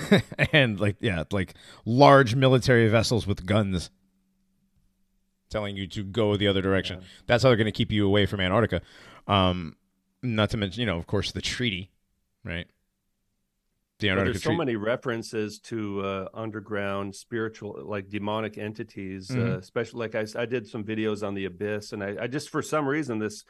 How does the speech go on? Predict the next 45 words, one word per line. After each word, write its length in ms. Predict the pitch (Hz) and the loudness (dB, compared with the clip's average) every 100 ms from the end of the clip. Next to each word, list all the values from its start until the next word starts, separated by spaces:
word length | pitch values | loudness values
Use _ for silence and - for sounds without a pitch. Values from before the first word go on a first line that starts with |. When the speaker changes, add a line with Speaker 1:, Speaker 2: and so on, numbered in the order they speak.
| _ _ _ - | _ _ _ -10
Speaker 2:
I 60 | 113 | -8
just 220 | 117 - | -8 -4
felt 200 | 127 107 | -4 -2
like 200 | 113 110 | -4 -4
I 140 | 113 | -4
need 180 | 127 120 | -4 -6
to 60 | 110 | -6
look 260 | 113 113 | -6 -6
into 180 | 120 117 | -8 -6
this 220 | 101 98 | -8 -10
concept 560 | - 110 113 - 98 - | -8 -8 -8 -10 -12 -12
of 100 | 90 | -12
the 120 | 92 | -12
Abyss 420 | 87 95 117 - | -10 -8 -8 -8
more 260 | 98 92 92 | -10 -8 -8
about 260 | 92 95 110 | -10 -12 -10
six 240 | 104 104 | -10 -10
Speaker 1:
Mm-hmm. 80 | 107 | -10
Speaker 2:
months 220 | 110 - | -10 -12
ago, 340 | 98 95 92 92 | -12 -10 -8 -8
and, 220 | 95 95 _ _ _ - | -10 -14 _ _ _ -10
and 100 | 107 | -8
it's 160 | 104 - | -8 -10
still, 460 | - 139 127 101 | -4 -2 -2 -2
like, 240 | 95 98 107 | -4 -6 -8
I'm 120 | 98 | -12
still 500 | - 123 120 113 95 _ _ - | -12 -8 -6 -6 -10 _ _ -14
learning 420 | 107 117 127 98 | -8 -8 -8 -10
stuff 320 | - 104 95 | -10 -10 -10
about 320 | 98 95 113 107 | -12 -8 -6 -6
it, 140 | 98 - | -10 -12
and, 360 | 101 95 92 | -10 -8 -8
uh, 300 | 95 90 90 92 _ _ _ _ - | -6 -6 -8 -14 _ _ _ _ -6
you 60 | |
know, 100 | 123 | -4
it's 140 | 110 113 | -4 -6
a, 100 | 117 | -6
in 120 | 127 | -6
the 60 | 107 | -6
second 380 | - 131 113 101 | -4 -4 -6 -4
verse 280 | 123 127 | -6 -6
of 80 | 113 | -8
the 100 | 110 | -8
entire 320 | 104 117 110 | -6 -6 -6
Bible, 560 | 92 87 117 147 85 | -6 -6 -6 -6 -8